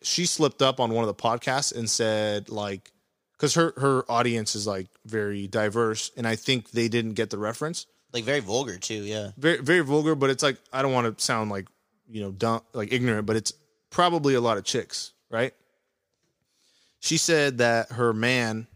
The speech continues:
Speaker 1: uh, has an alter ego and, um,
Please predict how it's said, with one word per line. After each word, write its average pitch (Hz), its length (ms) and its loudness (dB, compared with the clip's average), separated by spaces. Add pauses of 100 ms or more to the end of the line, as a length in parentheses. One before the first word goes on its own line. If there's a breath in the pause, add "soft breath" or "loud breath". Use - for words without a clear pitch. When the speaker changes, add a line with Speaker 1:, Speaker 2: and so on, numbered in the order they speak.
(120)
Speaker 1:
uh, 104 300 -6
has 117 260 2
an 113 60 0
alter 117 240 -2
ego 110 480 -4 (880)
and, 113 580 0 (100)
um, 104 600 -2